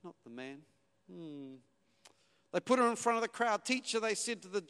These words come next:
to Jesus, "this woman was caught in the act of adultery. The law of Moses says to stone her. What do you say?" What a setup.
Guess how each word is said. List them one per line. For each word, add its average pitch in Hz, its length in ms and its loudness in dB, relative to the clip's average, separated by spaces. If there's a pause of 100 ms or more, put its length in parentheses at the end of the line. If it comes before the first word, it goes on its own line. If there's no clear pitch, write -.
(240)
to 220 100 -4
Jesus, 190 420 -4
"this 202 160 -6
woman 240 340 2
was 226 140 -4
caught 262 240 -2
in 240 80 -4
the 226 120 2
act 226 180 -2
of 220 100 -4
adultery. 196 420 -2
The 175 120 0
law 247 240 8
of 240 100 4
Moses 226 420 0
says 254 400 -4
to 240 120 -10
stone 240 400 -2
her. - 180 -12 (600)
What 220 160 -2
do 196 100 -4
you 240 120 -2
say?" - 280 -8 (960)
What 135 140 -6
a - 20 -8
setup. 131 460 -8